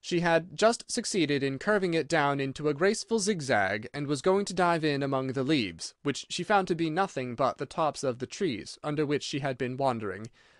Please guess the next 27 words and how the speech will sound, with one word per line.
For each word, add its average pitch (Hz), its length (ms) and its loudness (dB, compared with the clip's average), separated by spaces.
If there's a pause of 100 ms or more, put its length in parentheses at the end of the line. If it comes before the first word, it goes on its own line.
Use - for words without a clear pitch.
(100)
when 139 220 2
a 135 80 -4
sharp 175 280 4
hiss - 340 -2
made 131 160 -2
her 170 120 -2
draw 139 220 0
back 120 300 2
in 131 100 -4
a 135 40 -4
hurry. 107 400 -2 (580)
A 135 60 -2
large 135 300 4
pigeon 143 300 2
had 120 200 -2
flown 127 280 0
into 123 200 -2
her 165 140 0
face, 135 500 0
and 135 120 -6
was 139 160 0
beating 180 320 0
her 156 180 -2
violently 127 600 2
with 117 180 -4
its 131 160 -6
wings. - 460 -4